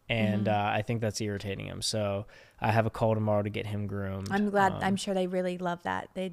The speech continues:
Speaker 2: they needed to know that, that you're gonna call the groomer tomorrow.
Speaker 1: Well,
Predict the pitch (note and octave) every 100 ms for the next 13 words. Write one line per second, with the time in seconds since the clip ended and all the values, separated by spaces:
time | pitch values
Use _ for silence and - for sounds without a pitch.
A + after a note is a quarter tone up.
0 | - F3+ F3+ F3+ E3+ F#3 F#3 F3 - -
1 | F#3+ F#3 G3 F#3+ F#3+ F#3+ G#3+ G#3+ G#3+ G3+
2 | A3+ - A3 A#3 A#3+ - _ _ _ _
3 | _ C#3 D3+